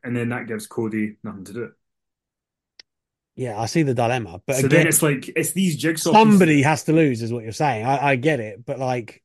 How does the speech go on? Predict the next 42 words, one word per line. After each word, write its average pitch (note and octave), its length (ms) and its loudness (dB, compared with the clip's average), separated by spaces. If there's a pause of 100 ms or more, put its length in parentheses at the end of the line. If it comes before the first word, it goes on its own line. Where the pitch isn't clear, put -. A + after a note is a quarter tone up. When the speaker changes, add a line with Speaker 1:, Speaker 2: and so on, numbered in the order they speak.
Speaker 1:
Somebody F#3 340 -2
has F#3 260 -2
to D3+ 80 -8
be, C#3 500 -4 (180)
somebody A3 300 -6
has F#3 300 -6
to C3+ 340 -6
not B2+ 460 -4
be, C3 200 -6
not C3+ 280 -6
be B2+ 80 -4
shining A#2+ 380 -8
at G#2 60 -14
WrestleMania G#2+ 600 -6
this G#2 160 -12
year, G#2+ 180 -6
and G#2 220 -8
it's, - 360 -14 (460)
I G#2+ 60 -8
guess B2 240 -2
it's C3 120 -10
who C3 120 -2
you A#2 180 -2
choose A2 340 -4
to F#2 100 -20
do G#2+ 120 -6
that G#2+ 160 -10
with, - 280 -20
and G2+ 340 -10 (160)
I G#2 80 -14
don't A2 280 -10
really A2 200 -4
know G#2+ 160 -2
who, G#2+ 180 -6
what A2 140 -14
the G#2 80 -16
answer B2 340 -6
is, D#3+ 120 -6
'cause A#2 160 -6
none B2+ 160 0
of C3+ 60 0
those, B2+ 340 0